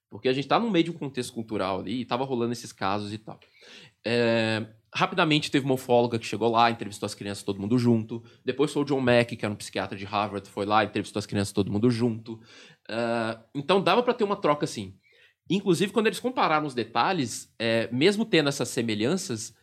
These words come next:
a gente viu que houve diferenças. Teve criança que falou que o ser tinha cabelo comprido, teve criança que falou que o ser não tinha cabelo nenhum. Então, houve variações. E quando é assim, casos de avistamentos coletivos,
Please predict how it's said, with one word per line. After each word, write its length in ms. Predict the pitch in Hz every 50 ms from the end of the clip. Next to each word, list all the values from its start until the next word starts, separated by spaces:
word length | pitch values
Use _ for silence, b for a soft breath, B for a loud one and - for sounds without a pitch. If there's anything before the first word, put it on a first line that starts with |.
| _ _ _
a 40 | 127
gente 160 | 151 165 156 165
viu 140 | 139 185
que 140 | 185 - 175
houve 160 | 226 240 214
diferenças. 460 | - - - 190 139 120 107 - 117 107
Teve 180 | - 196 190
criança 300 | - 240 170 165 165 160
que 60 | 151
falou 280 | - 143 135 127 131 127
que 120 | 127 -
o 40 | 120
ser 280 | - - 113 113 113 113
tinha 200 | 113 - 127 104
cabelo 380 | - - - 117 101 107 101
comprido, 480 | - 151 160 - 143 131 123 113 123 123 b b b b b b _
teve 160 | 151 160 156
criança 320 | - 139 143 143 135 -
que 80 | - -
falou 240 | - 120 120 117 117
que 80 | -
o 40 | 123
ser 200 | 107 - 117 110
não 80 | 110 104
tinha 120 | - 107
cabelo 260 | - 98 95 101 101 110
nenhum. 380 | 131 143 143 135 131 127 131 b b b b b _
Então, 300 | 123 123 - 165 180 -
houve 200 | - 165 202 214
variações. 760 | 208 185 202 190 190 196 196 - - 120 110 107 110 - - _ _ _ _ _ _ _ _ _ _
E 140 | 180 226 -
quando 340 | - - - 208 254 247 247
é 40 | 220
assim, 340 | 190 180 - - 196 240
casos 320 | - - 160 156 147 135 135
de 80 | 135
avistamentos 480 | 131 120 123 - 127 117 113 117 113 -
coletivos, 880 | - - 117 104 98 - - - 120 156 185 135 113 101 - - -